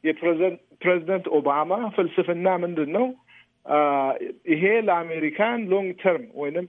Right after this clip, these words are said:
ለረዥም ጊዜ የሚያስፈራት አይነት ነገር ስለሆነ እስኪ እርስ በርስ እንትን ሲሉ ሲሰለቻቸው ይተዋሉ አይነት አቲቲዩድ ነው ያለው እና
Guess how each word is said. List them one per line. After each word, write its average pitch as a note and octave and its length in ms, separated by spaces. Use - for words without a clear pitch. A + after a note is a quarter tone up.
ለረዥም F3+ 520
ጊዜ D3+ 220
የሚያስፈራት F3 880
አይነት D3+ 320
ነገር D3 280
ስለሆነ E3+ 420
እስኪ A3+ 280
እርስ A3 220
በርስ G3+ 280
እንትን F3+ 360
ሲሉ G3+ 240
ሲሰለቻቸው G3+ 920
ይተዋሉ F#3 540
አይነት D#3 340
አቲቲዩድ D3+ 520
ነው B2 120
ያለው C3 320
እና F#3+ 160